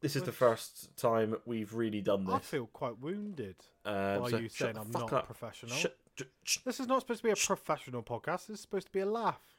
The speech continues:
Speaker 2: People listen
Speaker 1: No,
Speaker 2: to
Speaker 1: it's
Speaker 2: for a
Speaker 1: not.
Speaker 2: laugh.
Speaker 1: It is a laugh. It is a laugh. But I'm talking about the things of we should probably find out what
Speaker 2: <laughs>
Speaker 1: fucking games we're talking about
Speaker 2: We did at
Speaker 1: in
Speaker 2: the
Speaker 1: the
Speaker 2: beginning.
Speaker 1: upcoming releases.
Speaker 2: We just didn't do the
Speaker 1: Yeah.
Speaker 2: upcoming releases section, uh,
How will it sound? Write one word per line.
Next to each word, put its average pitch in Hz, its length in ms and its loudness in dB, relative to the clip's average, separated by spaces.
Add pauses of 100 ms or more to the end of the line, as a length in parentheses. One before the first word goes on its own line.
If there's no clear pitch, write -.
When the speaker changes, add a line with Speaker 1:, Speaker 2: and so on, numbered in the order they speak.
(340)
Speaker 2:
People 185 260 -4
listen 170 220 -4
Speaker 1:
No, 320 100 12
Speaker 2:
to 285 40 12
Speaker 1:
it's 247 120 12
Speaker 2:
for 185 60 8
a - 40 12
Speaker 1:
not. 262 140 12
Speaker 2:
laugh. 262 120 12
Speaker 1:
It 339 40 12
is 311 80 12
a 226 60 12
laugh. 107 480 8 (340)
It 226 100 12
is 254 160 8
a 214 40 12
laugh. 110 440 6 (320)
But 151 400 12 (760)
I'm 196 160 8
talking 196 280 6
about 175 200 10
the 156 80 6
things 160 320 6
of 165 180 8 (180)
we 180 80 0
should - 180 2
probably 170 340 4
find 147 400 6
out 147 200 8 (760)
what 160 200 8
Speaker 2:
<laughs> - 20 -6
Speaker 1:
fucking 156 320 8
games 156 340 8
we're 120 100 8
talking 113 320 6
about 101 300 8 (400)
Speaker 2:
We 180 120 6
did 220 180 8
at 202 60 12
Speaker 1:
in 151 40 2
Speaker 2:
the 156 80 8
Speaker 1:
the - 80 8
Speaker 2:
beginning. 160 240 8
Speaker 1:
upcoming 131 200 8
releases. 127 600 6
Speaker 2:
We 127 100 2
just 139 380 4
didn't 139 240 2
do 143 200 4
the 131 100 12
Speaker 1:
Yeah. 131 80 8
Speaker 2:
upcoming 131 340 0
releases 127 440 2
section, 101 440 -10 (260)
uh, 98 440 -8